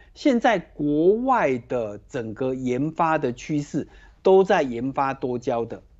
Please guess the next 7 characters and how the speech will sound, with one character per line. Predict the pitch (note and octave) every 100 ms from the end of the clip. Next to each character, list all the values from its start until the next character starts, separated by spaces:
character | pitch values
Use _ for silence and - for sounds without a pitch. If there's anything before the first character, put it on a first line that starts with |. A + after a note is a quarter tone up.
| _ - - - _ _ _ _ - -
哦。 | D#3 G#2+ - - - _ _ - - -
那 | B3+ A#3+ - -
所 | - B3
以 | C#4+ C#3
现 | G#2+ - A3+
在 | G3+ A3 - -
我 | B2 A2 F#2